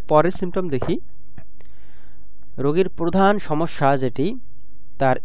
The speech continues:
ইম্পটেন্সি বা ধ্বজভঙ্গ, অর্থাৎ লিঙ্গ উত্থান হয় না, সেহেতু আমরা এই সমস্যাটি নিয়েছি মেল ইম্পটেন্সি মেল। এই ইম্পটেন্সি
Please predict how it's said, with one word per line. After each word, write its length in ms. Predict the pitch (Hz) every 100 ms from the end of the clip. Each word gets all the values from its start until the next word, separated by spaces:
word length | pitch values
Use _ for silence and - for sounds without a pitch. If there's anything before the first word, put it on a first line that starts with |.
| 185
ইম্পটেন্সি 720 | 190 190 185 156 156 156 - 170 131
বা 100 | 127 123 127 123
ধ্বজভঙ্গ, 480 | 135 147 127 117 101 - - - - -
অর্থাৎ 200 | 143 135 143
লিঙ্গ 180 | 160 175 165
উত্থান 260 | - 151 113
হয় 180 | 123 113
না, 60 | 147 - - - - - - - -
সেহেতু 340 | 160 175 - 202 147
আমরা 200 | 143 156 185 - - -
এই 80 | 156 -
সমস্যাটি 500 | 151 156 - 170 185 165
নিয়েছি 360 | 143 160 - 160 - 135 131
মেল 220 | 143 151 156 - - - 156
ইম্পটেন্সি 680 | 165 170 151 127 117 - 175 226 - - 135 123
মেল। 200 | 117 107 - - - - - - - 151
এই 80 | 156 170
ইম্পটেন্সি 600 | 175 196 185 190 180